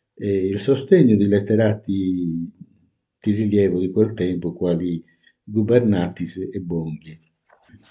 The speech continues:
Gli anni novanta nella casa Deledda a Nuoro sono segnati da gravi problemi familiari.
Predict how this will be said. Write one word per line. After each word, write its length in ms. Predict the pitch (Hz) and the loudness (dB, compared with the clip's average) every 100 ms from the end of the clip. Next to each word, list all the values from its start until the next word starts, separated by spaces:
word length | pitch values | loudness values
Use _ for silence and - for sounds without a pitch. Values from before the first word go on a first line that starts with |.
| _ _ _ _ _ - | _ _ _ _ _ -20
Gli 200 | - 120 | -4 4
anni 180 | 123 120 | 6 8
novanta 560 | 120 123 156 135 - 98 | 6 6 6 6 4 2
nella 340 | 95 92 92 | 0 0 -2
casa 260 | - 101 101 | 0 0 0
Deledda 560 | 117 135 151 104 90 87 | 2 4 4 4 -2 0
a 80 | |
Nuoro 400 | 101 123 135 107 | 2 4 4 4
sono 240 | 98 101 98 | 2 0 -2
segnati 560 | 107 107 107 104 101 | 2 4 6 4 0
da 280 | 92 92 90 | 0 0 0
gravi 300 | 90 101 95 | 0 0 0
problemi 460 | 92 95 92 95 90 | -2 -4 -2 -2 -4
familiari. 840 | - 90 90 87 82 80 78 80 | -6 -6 -8 -6 -6 -6 -10 -14